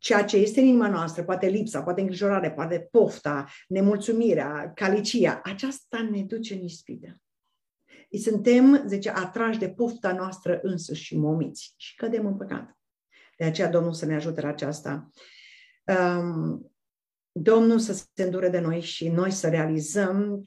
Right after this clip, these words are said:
că nu suntem atât de puternici și oricând putem să cădea, să cădem, dacă nu este harul Dumnezeu cu noi. De aceea să nu intrăm unde nu trebuie.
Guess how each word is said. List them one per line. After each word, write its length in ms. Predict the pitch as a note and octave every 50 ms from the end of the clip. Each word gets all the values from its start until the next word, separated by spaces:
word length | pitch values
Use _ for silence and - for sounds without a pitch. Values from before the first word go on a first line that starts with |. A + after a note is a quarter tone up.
| _
că 140 | - - F#3+
nu 360 | E3+ F3 E3+ E3+ F3 F#3+ A3+
suntem 720 | A#3+ A3+ G#3 E3 D#3 D#3 - D#3 D#3 D#3 D#3 D#3 D3 D3 - -
atât 320 | F3 E3 D#3 D#3+ F#3 F3+
de 100 | F3 D#3+
puternici 400 | - E3 D#3+ - D#3+ D#3 E3 E3+
și 160 | - - - -
oricând 460 | - F#3+ F#3 F3+ - - F#3 F3+ F3
putem 260 | - D3+ D3 E3 G3
să 140 | D#3 - D3
cădea, 380 | - - F#3 - - F3 - - -
să 180 | - - C#3
cădem, 460 | - - F3 D3 D#3 D3 C#3+ C#3 - -
dacă 260 | - D3+ D3+ - D3+
nu 100 | E3 E3+
este 240 | F#3 F#3 E3+ - D3
harul 400 | D3 - - E3+ D#3+ D#3+ D#3 D3
Dumnezeu 400 | D3+ C#3+ C3+ D3+ C#3+ D3 C#3 -
cu 100 | - C#3+
noi. 280 | C3 - - - - _ _ _ _
De 100 | - E3
aceea 420 | C#3+ C#3+ - D#3+ D3+ C#3+ D#3 - -
să 180 | - - - E3
nu 140 | D#3+ D#3 D3+
intrăm 380 | C#3+ C#3+ C#3+ D3 C#3 C#3+ C#3+
unde 160 | C#3+ D3 C#3+
nu 100 | C#3+ D3+
trebuie. 440 | C#3 - - C#3+ - - - - -